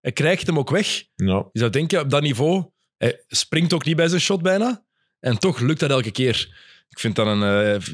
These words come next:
Speaker 1: die gast zie ik heel graag spelen. En Maxi, ja, Maxi is een superster.
Speaker 2: Mhm.
Speaker 1: Dat is, die twee gasten vind ik fantastisch.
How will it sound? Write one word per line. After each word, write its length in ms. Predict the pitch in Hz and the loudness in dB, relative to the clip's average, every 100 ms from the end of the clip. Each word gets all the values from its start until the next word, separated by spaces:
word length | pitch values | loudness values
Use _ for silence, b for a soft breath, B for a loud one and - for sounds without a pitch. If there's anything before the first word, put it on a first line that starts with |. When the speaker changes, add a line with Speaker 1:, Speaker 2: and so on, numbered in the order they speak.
| 104 | -6
Speaker 1:
die 200 | 98 117 | -2 0
gast 200 | 117 120 | 0 0
zie 100 | - | 0
ik 60 | 98 | -2
heel 320 | - 110 120 | -2 0 0
graag 200 | 104 98 | 0 0
spelen. 280 | - 101 110 | 0 -2 0
En 80 | 117 | 2
Maxi, 320 | 123 123 120 | 2 0 0
ja, 160 | 107 104 | 2 2
Maxi 340 | 104 113 - | 2 0 0
is 60 | 101 | 0
een 60 | |
superster. 500 | 101 104 - - 95 - B B B | 0 0 -2 -2 -4 -6 B B B
Speaker 2:
Mhm. 140 | - 101 | -4 -2
Speaker 1:
Dat 100 | 101 | 0
is, 400 | 101 - - _ B B B B | 0 0 -2 _ B B B B
die 140 | 117 | -4
twee 200 | 107 120 | 0 0
gasten 280 | 110 117 - | 2 0 0
vind 120 | 104 | 0
ik 60 | 101 | 0
fantastisch. 600 | 101 87 95 - 95 - | 0 0 -2 0 -2 -4